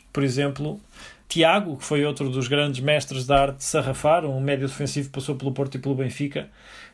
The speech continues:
diz que no primeiro dia que chegou ao Porto, chega ao balneário, diz ele, passo a citar, e diz o Paulinho:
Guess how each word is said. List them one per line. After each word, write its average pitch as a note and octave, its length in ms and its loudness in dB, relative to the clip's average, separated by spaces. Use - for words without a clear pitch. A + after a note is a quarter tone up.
diz E3+ 160 -2
que - 80 -8
no F3+ 100 0
primeiro F3 320 0
dia E3+ 260 -2
que - 60 -6
chegou E3 220 2
ao D3 120 2
Porto, E3 520 -4
chega F3+ 300 2
ao E3 80 6
balneário, D#3+ 640 2
diz C3+ 220 -2
ele, D#3 140 2
passo C#3 240 -4
a B2+ 40 -6
citar, D3 560 0
e D#3 80 -2
diz D3+ 180 -4
o C#3+ 60 -8
Paulinho: C3+ 600 -2